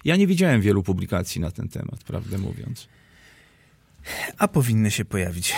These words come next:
Speaker 2: Bardzo serdecznie dziękujemy. Pan doktor Piotr Łysakowski, historyk. Dzisiaj obchodzimy stulecie ważnej rocznicy w dziejach historii Polski, prawie że zapomnianej.
Speaker 1: Dziękujemy bardzo.
Speaker 2: E, setna rocznica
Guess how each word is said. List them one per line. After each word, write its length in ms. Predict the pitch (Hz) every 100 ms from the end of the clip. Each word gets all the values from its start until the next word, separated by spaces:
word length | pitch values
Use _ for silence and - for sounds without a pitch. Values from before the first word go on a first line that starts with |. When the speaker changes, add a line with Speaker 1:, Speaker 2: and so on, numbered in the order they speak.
| - 156
Speaker 2:
Bardzo 320 | 131 127 117
serdecznie 720 | - 110 123 - 113 120 -
dziękujemy. 540 | 127 120 113 113 135 123
Pan 200 | 98 101
doktor 380 | 104 - 101 -
Piotr 340 | 104 - - - -
Łysakowski, 640 | - 110 101 - 107 - 95
historyk. 640 | - 113 - 107 101 - - - - _ -
Dzisiaj 360 | 113 117 101 - -
obchodzimy 720 | - - - 110 95 80 82 - _ -
stulecie 580 | - - 110 92 - 92
ważnej 380 | 113 110 101
rocznicy 460 | 90 87 - 92 -
w 80 | 98
dziejach 300 | 92 87 82
historii 420 | 71 - 87 87
Polski, 320 | - 85 -
prawie 280 | - 143 127
że 100 | 110
zapomnianej. 800 | 98 - 92 85 87 80 - _ _ _ -
Speaker 1:
Dziękujemy 520 | 107 107 110 101 98
bardzo. 300 | 95 95 - _ - - - -
Speaker 2:
E, 200 | - 82
setna 400 | 85 - 98 80
rocznica 460 | 82 82 98 -